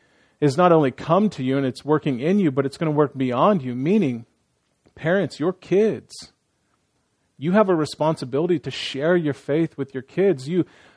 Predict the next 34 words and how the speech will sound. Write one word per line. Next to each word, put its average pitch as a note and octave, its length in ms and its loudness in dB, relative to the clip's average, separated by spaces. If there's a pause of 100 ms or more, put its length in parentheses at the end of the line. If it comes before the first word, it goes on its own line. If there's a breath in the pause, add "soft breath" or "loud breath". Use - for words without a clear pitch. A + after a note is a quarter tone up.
look, D#3 180 0 (140)
maybe C#3+ 260 2
you E3+ 60 4
don't F3 140 4
have F3+ 200 0
a A3 80 0
family, C3 360 -2
you C3+ 40 -2
don't F3 160 0
have G#3 220 0
kids, C3 240 -2
but C3 120 -4
you D#3+ 120 -4
have D#3 180 0
a C#3+ 60 0
responsibility C#3+ 960 -2
to C#3 140 -6
live C#3 200 0
faithfully C#3+ 640 -2 (320 soft breath)
among C#3+ 300 0
your C3+ 100 -2
coworkers, C#3+ 640 2
among C#3+ 240 -2
your C#3 120 -4
peers, D#3+ 500 2
among C#3 320 -2 (300 soft breath)
your C3+ 180 2
neighbors C3 800 0
in D#3+ 160 0
this D#3+ 160 0
community C#3 640 -2
during C#3 340 -2
this C3+ 160 -4
time. D3+ 520 -6